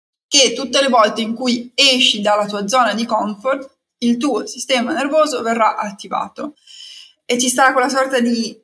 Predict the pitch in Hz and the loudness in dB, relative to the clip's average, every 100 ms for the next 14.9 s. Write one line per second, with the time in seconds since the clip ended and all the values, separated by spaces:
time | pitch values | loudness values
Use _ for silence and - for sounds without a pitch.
0 | _ 277 311 311 302 311 311 311 - 240 | _ 4 4 2 2 2 4 4 2 -2
1 | 240 220 240 - - 311 285 285 277 294 | -4 -4 -6 -6 -2 2 4 4 4 2
2 | - 226 202 - - 196 190 214 - - | 0 -2 -4 -4 -4 -4 -4 -2 -2 -4
3 | _ _ _ _ _ _ _ _ - 302 | _ _ _ _ _ _ _ _ -2 0
4 | 311 320 302 247 240 294 339 359 - - | 2 4 4 4 4 6 4 2 -4 -6
5 | 262 247 240 - _ _ _ _ - - | -4 -2 -4 -8 _ _ _ _ -12 -8
6 | - 220 220 233 285 - - - - - | 0 2 4 4 4 2 -2 -12 -20 -2
7 | 233 233 226 226 220 - - 240 226 233 | 0 2 0 0 0 -2 -4 -4 -2 0
8 | - 247 233 226 208 208 - 226 233 269 | 0 0 0 -2 -2 -4 0 0 2 0
9 | 262 208 214 226 196 196 202 196 190 220 | 0 0 -2 -2 -4 -4 -4 -4 -4 -2
10 | 233 262 294 339 330 381 392 392 - _ | -2 0 0 -2 0 0 0 -4 -14 _
11 | _ _ _ _ 240 247 240 233 233 240 | _ _ _ _ -2 0 2 0 0 -2
12 | - 247 220 - 208 - 220 208 202 190 | 0 -2 0 0 0 -2 -4 -6 -4 -4
13 | - 208 240 311 302 277 254 247 233 240 | -4 -2 0 0 0 0 0 0 2 2
14 | 226 226 - 247 254 254 269 277 285 | 2 -2 0 2 4 4 2 2 0